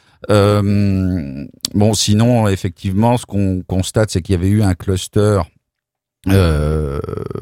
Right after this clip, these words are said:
avec, euh, des, des personnes, euh, ilaises, euh, les, les, les,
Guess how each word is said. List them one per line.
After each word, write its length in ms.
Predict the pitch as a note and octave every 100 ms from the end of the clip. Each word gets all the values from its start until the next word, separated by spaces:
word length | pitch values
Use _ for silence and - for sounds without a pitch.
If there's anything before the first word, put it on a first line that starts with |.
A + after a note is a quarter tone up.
| - - -
avec, 480 | D#2 D#2 F2+ - F2+
euh, 200 | E2 E2
des, 220 | E2 F#2+
des 140 | -
personnes, 440 | - F#2 G2 G2 F2+
euh, 200 | E2+ E2+
ilaises, 500 | - G2 G2 G2+ F#2
euh, 720 | E2+ D#2+ - _ _ _ - C#2+
les, 240 | D#2+ D#2 -
les, 400 | E2 D#2 C#2+ D2+
les, 160 | D#2+